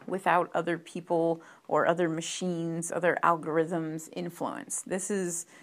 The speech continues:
one's own consciousness influence. And then, uh, as we explore later on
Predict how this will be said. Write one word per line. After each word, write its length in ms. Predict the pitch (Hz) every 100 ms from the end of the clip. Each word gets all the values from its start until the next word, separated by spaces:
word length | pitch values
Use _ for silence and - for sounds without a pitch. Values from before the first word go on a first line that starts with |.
| - - -
one's 340 | 185 214 196 -
own 480 | 196 190 185 151 113 - -
consciousness 760 | - 180 175 160 143 131 - -
influence. 800 | 170 170 - - 50 - - - _
And 200 | - 196
then, 320 | 185 175 180 165
uh, 320 | 156 160 -
as 200 | 180 175
we 100 | 175
explore 420 | - - 180 180
later 320 | 175 165 165
on 400 | 233 269 214 247